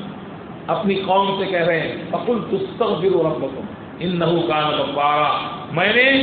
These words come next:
ان سے کہا، اپنی امت سے کہا، قوم کے لوگوں سے کہا، اپنے پروردگار سے گناہوں کی معافی طلب کریں،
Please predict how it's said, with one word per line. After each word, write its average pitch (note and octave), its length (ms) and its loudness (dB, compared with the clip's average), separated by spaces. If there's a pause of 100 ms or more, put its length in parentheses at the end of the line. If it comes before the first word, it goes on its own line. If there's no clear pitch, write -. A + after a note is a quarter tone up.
(560)
ان A3+ 220 4
سے C4 180 2
کہا، C4 420 4 (240)
اپنی A#3+ 180 2
امت B3 280 2 (100)
سے C4+ 100 4
کہا، C4 500 4
قوم C4+ 260 4
کے C4+ 80 2
لوگوں B3+ 340 4
سے C4+ 60 4
کہا، C4+ 640 2 (140)
اپنے F#3+ 240 0
پروردگار F#3 680 2
سے F3+ 140 0
گناہوں F3 300 0
کی E3+ 60 0
معافی D#3 320 0
طلب C3+ 160 -2
کریں، - 240 -8